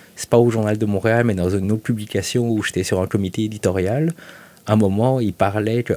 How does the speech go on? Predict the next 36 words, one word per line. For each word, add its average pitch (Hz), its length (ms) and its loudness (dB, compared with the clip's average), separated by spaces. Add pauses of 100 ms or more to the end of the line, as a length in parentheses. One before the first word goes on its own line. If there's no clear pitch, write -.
ah, 131 140 2
ça - 180 -4
prend 113 320 0
un 101 220 -2
article 113 260 -4
sur 98 160 -2
les 98 160 -2
Asiatiques. 95 460 -4 (840)
Puis 90 140 -6
c'est 87 220 -8
très - 240 -4
blanc, 95 340 -2
là. 190 240 -2
Fait, 135 140 -2
tout - 120 -6
le 113 60 2
monde 120 100 6
disait, 110 180 2 (360)
on 151 80 6
parle 135 220 2
de 120 60 4
diversité, 117 680 4
on 120 100 4
parle 127 200 0
des 117 80 4
Noirs, 117 300 4
on 107 80 0
parle 113 200 -2
des 113 180 2
Arabes, 110 320 2
mais 104 120 2
on 98 100 -2
parle 101 160 0
pas 113 140 0
des 104 200 0
Asiatiques. 101 420 -2